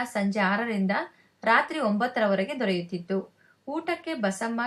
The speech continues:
ಕೆಲಸಕ್ಕೆ ಬಾರದ ನೂರೆಂಟು ಪದಾರ್ಥಗಳನ್ನು ಮಾಡಿಸುತ್ತಿರಲಿಲ್ಲ. ಅನ್ನ, ಸಾರು, ಹುಳಿ ಅಥವಾ ಮಜ್ಜಿಗೆ ಹುಳಿ, ಒಂದು ಪಲ್ಯ, ಒಂದು ಚಟ್ನಿ,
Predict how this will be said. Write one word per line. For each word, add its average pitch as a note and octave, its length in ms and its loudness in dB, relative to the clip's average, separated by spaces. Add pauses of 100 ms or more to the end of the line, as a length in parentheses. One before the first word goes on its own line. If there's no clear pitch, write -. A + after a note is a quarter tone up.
(100)
ಕೆಲಸಕ್ಕೆ G#3 480 -2
ಬಾರದ F#3+ 380 -2
ನೂರೆಂಟು B3 520 -2
ಪದಾರ್ಥಗಳನ್ನು G3 640 0
ಮಾಡಿಸುತ್ತಿರಲಿಲ್ಲ. G3+ 800 -2 (560)
ಅನ್ನ, G#3 240 0 (100)
ಸಾರು, A3+ 440 -2
ಹುಳಿ A3 280 -4
ಅಥವಾ A#3+ 500 -4
ಮಜ್ಜಿಗೆ G#3+ 420 -4
ಹುಳಿ, F#3+ 400 -2 (300)
ಒಂದು C4 300 -2
ಪಲ್ಯ, G#3 300 0 (140)
ಒಂದು G#3+ 220 -4
ಚಟ್ನಿ, G#3+ 500 -6